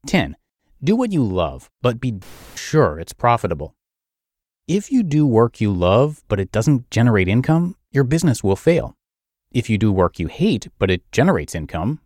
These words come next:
your health will fail, and your business along with it. If you can't do what you love and make it profitable, you've either got a hobby or a headache, not a sustainable business. Don't settle for anything less than passion and profit.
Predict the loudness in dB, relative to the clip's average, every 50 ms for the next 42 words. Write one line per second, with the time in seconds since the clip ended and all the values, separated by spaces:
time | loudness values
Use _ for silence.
0 | _ -8 -6 -6 -2 0 0 0 -2 -2 -6 -8 -8 -6 -8 -8 -8 -10 -14 _
1 | _ _ _ _ _ -8 -4 -2 0 2 2 2 2 2 -2 -2 -2 -2 -2 0
2 | 0 2 0 0 0 -4 -14 _ _ _ _ _ _ _ _ _ _ _ _ _
3 | _ -10 -6 -2 -2 -2 0 0 -2 0 0 2 2 2 4 4 2 2 2 2
4 | 0 0 4 4 4 4 4 0 -2 _ _ -8 -4 -2 0 0 0 0 -2 -2
5 | -2 -2 -2 0 0 2 2 2 2 2 2 2 0 0 _ _ _ _ _ _
6 | _ _ -4 0 2 2 4 4 4 2 2 0 0 -4 -2 0 0 0 0 -2
7 | -6 -6 -8 -10 _ _ -2 -2 -2 0 0 0 0 0 0 -2 -8 -12 -20 _
8 | _ _ -4 -2 0 0 -2 -4 -6 -8 -6 -4 -2 -2 -2 0 -2 -2 -2 -2
9 | -4 -4 -6 -12 -14 -14 -18 _ _ _ _ _ _ _ _ _ _ -2 -2 -2
10 | -2 -2 -4 -2 0 0 0 0 -2 -4 -8 -6 -4 -2 -2 -2 -2 -2 -4 -4
11 | -4 -4 -4 -6 -8 -6 -8 -8 -6 -6 -4 -4 -4 -4 -2 -4 -4 -4 -6 _
12 | _ -6 -2 0 2 2 0 0 -2 -2 0 0 -2 -4 -8 -14 -14